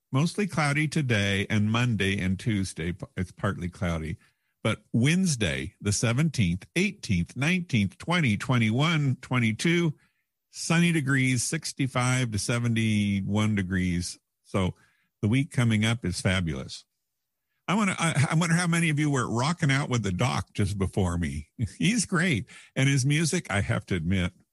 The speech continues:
I know all of 'em. Uh, <laughs> I might be dating myself, but that's all right. Uh, <laughs> I love his music and I love what he's doing here, and he's new here. And, uh, yeah, I just wanna give him a warm welcome.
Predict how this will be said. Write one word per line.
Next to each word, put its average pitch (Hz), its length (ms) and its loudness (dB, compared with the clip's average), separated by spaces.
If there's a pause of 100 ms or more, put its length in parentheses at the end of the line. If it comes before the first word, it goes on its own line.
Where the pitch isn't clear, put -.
(100)
I 92 80 -2
know 90 240 0
all 80 260 -4
of 82 120 -2
'em. 73 260 -4 (160)
Uh, 95 720 0
<laughs> - 460 -4 (880)
I 104 40 0
might 113 200 2
be 110 80 4
dating 101 400 2
myself, 90 420 0
but - 140 -2
that's 214 180 -2
all 220 140 2
right. 139 500 0
Uh, 113 220 0 (260)
<laughs> - 300 -20
I 127 80 0
love 180 220 0
his 147 140 0
music 131 460 0
and 127 140 2
I 117 60 0
love 131 180 0
what 131 120 0
he's 117 180 0
doing 127 200 2
here, 143 160 2
and 165 100 0
he's 127 240 0
new 127 280 0
here. 143 360 0
And, 113 320 0
uh, 110 200 0 (560)
yeah, 156 480 0
I 117 100 0
just 135 220 -2
wanna 143 160 0
give 139 160 2
him 135 60 2
a 123 60 0
warm 123 400 -2
welcome. 107 680 0